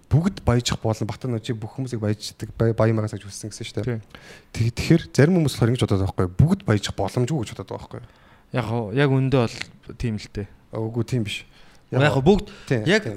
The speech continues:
Speaker 2: зүгээр
Speaker 1: Бүгд
Speaker 2: хүн өөрөө
Speaker 1: нийгмийн
Speaker 2: өөрийгөө
Speaker 1: баян биш.
Speaker 2: өөрөө өөрийгөө зүгээр яг нөгөө сэтгэл зүйн хувьд хязгаарлаад
Speaker 1: А, тийм.
Speaker 2: угаасаа яг
Speaker 1: Тодорхой
Speaker 2: тийм
Speaker 1: хэмжээнд хий нэгэн бол байна, те. Хязгаарсан.
Speaker 2: Тийм.
Speaker 1: А, тэгтээ нөгөө нэг баян орнууд гэж байна шүү дээ, те. Тэрэн шиг одоо ингээл хич-, баян оронд байх юм бол зүгээр гуйлах чинь хүртэл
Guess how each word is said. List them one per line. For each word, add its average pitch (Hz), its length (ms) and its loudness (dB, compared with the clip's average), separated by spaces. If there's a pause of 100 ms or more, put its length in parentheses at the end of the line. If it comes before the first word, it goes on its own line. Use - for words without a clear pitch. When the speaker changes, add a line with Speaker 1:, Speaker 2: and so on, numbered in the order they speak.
Speaker 2:
зүгээр 170 160 4
Speaker 1:
Бүгд 151 80 -2
Speaker 2:
хүн 190 140 4 (100)
өөрөө 196 320 8
Speaker 1:
нийгмийн 170 160 6
Speaker 2:
өөрийгөө 165 160 6
Speaker 1:
баян 120 160 -2
биш. 123 120 -10 (360)
Speaker 2:
өөрөө 185 240 8
өөрийгөө 151 320 6
зүгээр 131 240 2
яг 120 180 2 (140)
нөгөө 107 220 -2 (180)
сэтгэл - 320 -10
зүйн 143 240 0
хувьд - 80 -4
хязгаарлаад 131 500 -2 (140)
Speaker 1:
А, 113 160 0
тийм. 107 160 -2
Speaker 2:
угаасаа 127 240 2
яг 123 100 6
Speaker 1:
Тодорхой 131 140 4
Speaker 2:
тийм 123 80 6
Speaker 1:
хэмжээнд 117 240 4
хий 113 80 4
нэгэн 101 160 2
бол 98 160 0
байна, 92 160 0
те. 107 80 0 (240)
Хязгаарсан. 107 400 0
Speaker 2:
Тийм. - 640 -14
Speaker 1:
А, 104 80 4
тэгтээ 147 320 4
нөгөө 123 160 6
нэг 110 60 -2 (340)
баян 175 320 6
орнууд 123 320 4
гэж - 80 -4
байна 104 160 -2
шүү - 80 -14
дээ, - 80 -12
те. 107 140 -2 (580)
Тэрэн 110 240 -2
шиг 110 160 -2
одоо 101 240 -2
ингээл 113 240 0 (880)
хич-, - 320 -10 (160)
баян 151 320 4
оронд 117 400 4
байх 113 240 4
юм 110 80 2
бол 101 140 0
зүгээр 104 340 0
гуйлах - 320 2
чинь 120 160 -2
хүртэл 98 320 -4